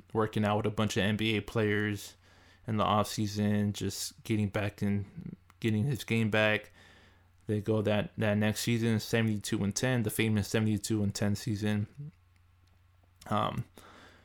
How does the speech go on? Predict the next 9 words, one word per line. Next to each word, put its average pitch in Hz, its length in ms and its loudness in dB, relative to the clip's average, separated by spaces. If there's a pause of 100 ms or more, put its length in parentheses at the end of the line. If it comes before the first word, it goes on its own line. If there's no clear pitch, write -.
(720)
go 113 120 4
to 107 140 0
the 107 80 4
finals 123 500 4
against 113 280 -2
the 113 60 4
Sonics 120 1000 0 (380)
and, 104 360 0
uh, 104 300 4